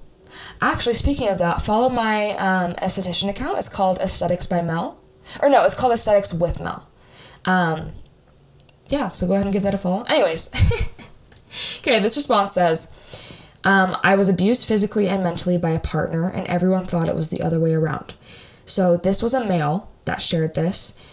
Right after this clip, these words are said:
um, saying that their, their female partner abused them mentally and physically. So the reason why I say that this is prevalent to today is because of the whole Johnny Depp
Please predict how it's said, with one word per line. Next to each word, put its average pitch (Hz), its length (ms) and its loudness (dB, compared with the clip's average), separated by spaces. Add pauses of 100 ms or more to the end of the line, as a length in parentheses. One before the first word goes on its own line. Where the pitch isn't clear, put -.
(300)
um, 165 460 -2
saying 180 400 0
that 170 240 -2
their, 165 540 2 (200)
their 165 380 0
female 196 560 0
partner 165 600 -4 (160)
abused 165 420 0
them 160 300 -2 (100)
mentally 165 460 -2
and 160 160 -2
physically. - 440 -4 (640)
So 165 140 -4
the 185 80 2
reason 208 240 2
why 208 120 2
I 208 40 0
say 185 440 4
that 156 180 -2
this 170 200 0
is 165 200 0
prevalent 165 540 -2
to - 260 -4
today 160 360 0
is - 140 -4
because 165 480 -2
of - 140 -6
the 180 80 -2
whole 165 580 4 (540)
Johnny 196 360 4
Depp 180 400 6